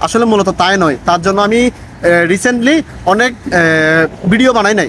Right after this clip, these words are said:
লাস্ট দুই এক মাসের মধ্যে ভিডিও বানাই নাই, ঠিক আছে? So ভিউয়ার্স, ভালো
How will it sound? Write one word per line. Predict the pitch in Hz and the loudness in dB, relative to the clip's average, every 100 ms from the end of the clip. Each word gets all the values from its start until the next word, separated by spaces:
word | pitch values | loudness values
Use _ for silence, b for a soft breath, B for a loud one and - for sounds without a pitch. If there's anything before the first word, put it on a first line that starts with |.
| - | -2
লাস্ট | 165 202 175 | 0 0 -2
দুই | 175 | -2
এক | 175 | 0
মাসের | 208 208 | -2 -2
মধ্যে | 208 226 170 | -2 -2 -2
ভিডিও | 175 185 | 0 2
বানাই | 160 131 | 2 -2
নাই, | 131 120 - - - - | -6 -10 -14 -16 -18 -4
ঠিক | 196 | -2
আছে? | 214 233 151 - - - | 0 0 -2 -10 -18 -2
So | 240 | 2
ভিউয়ার্স, | 269 262 - 165 | 4 2 0 -2
ভালো | 208 233 240 240 | 0 2 2 2